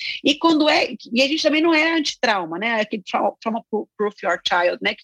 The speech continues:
tinha do Peter Levine, é o quanto que a gente, o que que é trauma proof? Como que a gente deixa eles à prova de trauma? É, não é que eles não vão vivenciar trauma, mas como eu ajo, o meu único foco é minha mãe.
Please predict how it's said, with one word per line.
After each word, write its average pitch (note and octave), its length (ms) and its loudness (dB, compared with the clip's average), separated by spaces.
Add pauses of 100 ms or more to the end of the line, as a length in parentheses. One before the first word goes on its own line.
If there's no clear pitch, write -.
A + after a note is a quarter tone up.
tinha F3+ 220 -2
do - 80 -6
Peter - 280 -4
Levine, B3 360 2
é E3+ 140 0 (460)
o A3+ 100 0
quanto E4+ 260 2
que D4+ 60 2
a - 20 4
gente, C4+ 220 0
o A3+ 40 -4
que B3+ 100 -4
que C#4 100 4
é C#4 100 0 (220)
trauma A#3+ 300 2
proof? G#3+ 220 -2
Como A#3 160 -2
que C4 80 0
a B3+ 40 0
gente A#3 140 -6
deixa A#3+ 220 2
eles G#3+ 140 -4
à - 60 0
prova A3 260 0
de - 120 -8
trauma? F3 480 0
É, A#3 300 2 (380)
não C4 100 0
é D#4+ 60 0
que - 80 -4
eles G4+ 100 -6
não D4+ 100 -2
vão C#4 100 -4
vivenciar A3+ 520 -6
trauma, E3+ 220 -4
mas G3+ 140 -4
como C#4+ 260 2
eu D#4+ 260 4
ajo, C#4 580 0
o A3 60 -4
meu D#4+ 160 4
único A4+ 340 0
foco D#4+ 500 2
é E4 60 4
minha B3 300 -2
mãe. F4 300 2